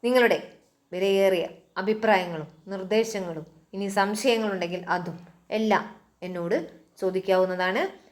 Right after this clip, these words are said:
നിങ്ങളുടെ വിലപ്പെട്ട അഭിപ്രായങ്ങൾക്ക്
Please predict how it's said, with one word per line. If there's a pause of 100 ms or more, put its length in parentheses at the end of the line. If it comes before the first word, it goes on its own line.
(260)
നിങ്ങളുടെ (380)
വിലപ്പെട്ട (220)
അഭിപ്രായങ്ങൾക്ക്